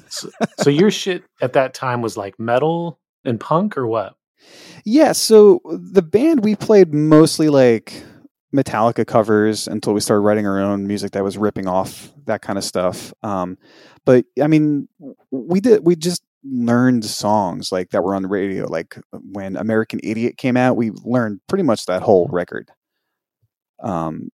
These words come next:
Speaker 3: and yeah, like, Blink one eighty-two, of course, everyone was learning to play our instruments off of Blink one eighty-two songs.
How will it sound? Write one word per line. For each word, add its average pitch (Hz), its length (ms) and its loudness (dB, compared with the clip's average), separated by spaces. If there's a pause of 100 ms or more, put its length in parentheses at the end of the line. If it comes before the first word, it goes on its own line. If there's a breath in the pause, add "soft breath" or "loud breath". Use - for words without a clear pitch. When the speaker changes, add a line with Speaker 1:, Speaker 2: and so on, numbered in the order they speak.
Speaker 3:
and 151 300 2
yeah, 196 160 6
like, 120 200 4 (120)
Blink 147 260 -2
one 143 80 2
eighty-two, 120 380 0
of 101 80 -4
course, 95 300 -2
everyone 104 420 -8
was 95 380 -12 (500 soft breath)
learning 117 440 0
to 101 60 -10
play 107 220 -4
our 95 100 -4
instruments 90 500 -8
off 92 220 -4
of - 120 -14
Blink 95 200 -12
one 98 80 -10
eighty-two 87 360 -8
songs. 85 580 -10